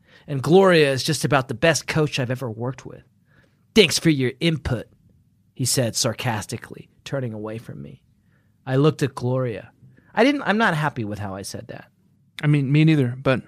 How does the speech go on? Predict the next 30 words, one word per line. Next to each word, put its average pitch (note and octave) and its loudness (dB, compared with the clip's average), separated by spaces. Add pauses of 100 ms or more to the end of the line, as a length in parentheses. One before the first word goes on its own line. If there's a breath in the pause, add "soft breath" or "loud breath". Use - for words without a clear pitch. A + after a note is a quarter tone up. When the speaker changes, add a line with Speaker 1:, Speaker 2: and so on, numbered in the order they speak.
(140)
Speaker 2:
<laughs> - 0 (640)
Speaker 1:
"Thanks D#3 4
for C#3+ -2
your C3 0
input." C3+ -2 (280)
See, G#3+ 0
I F#3+ 8
like G#3+ 4
this. - 2 (500)
"Thanks E3+ 4
for - -4
your C3 0
input," C3 -4 (800)
Speaker 2:
Why F3+ 4
is A3 4
Speaker 1:
he A#3+ 4
Speaker 2:
he A3 4
from - 6
Speaker 1:
said. F3 4
Speaker 2:
Brooklyn F3+ 4
all G#2 -6
of G#2 -14
a - -16
sudden? C3 -14 (1080)
Why F3 2
is G3+ 2
he A3 2
like G#3 2
a F#3 -4
cabbie? F3 -2